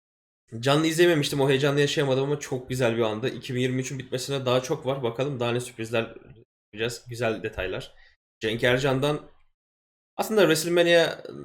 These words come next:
Night One main event diyecektim ancak başka bir anı paylaşmak istedim. Bu segment Darkness, e, karakterlerin bayrak teslimi yapması.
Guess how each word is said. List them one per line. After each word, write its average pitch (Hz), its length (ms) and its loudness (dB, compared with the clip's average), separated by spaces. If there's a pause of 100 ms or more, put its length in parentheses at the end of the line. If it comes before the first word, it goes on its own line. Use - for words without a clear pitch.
(500)
Night 151 340 0
One 151 220 2
main 143 180 4
event 135 200 2
diyecektim 131 380 -4
ancak 127 380 0
başka 117 300 -4
bir 107 40 -8
anı 104 220 -6
paylaşmak 104 420 -6
istedim. 117 360 -4
Bu 170 60 -4
segment 131 460 0
Darkness, 131 540 -2
e, - 160 -10
karakterlerin 123 600 -2
bayrak 127 300 0
teslimi 120 320 -4
yapması. 110 280 -6